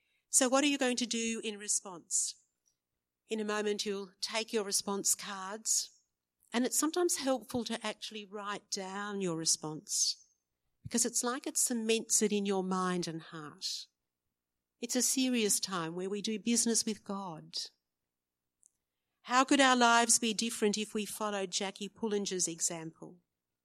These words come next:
And what do you need to do about these aspects of following Jesus? Live into your God-given dream, demonstrate Jesus' love,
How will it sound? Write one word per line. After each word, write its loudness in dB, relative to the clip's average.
And 4
what 2
do 4
you 2
need 2
to 2
do 2
about 0
these 2
aspects 0
of -4
following -2
Jesus? -2
Live -2
into 6
your 0
God-given -4
dream, -4
demonstrate 4
Jesus' 2
love, -8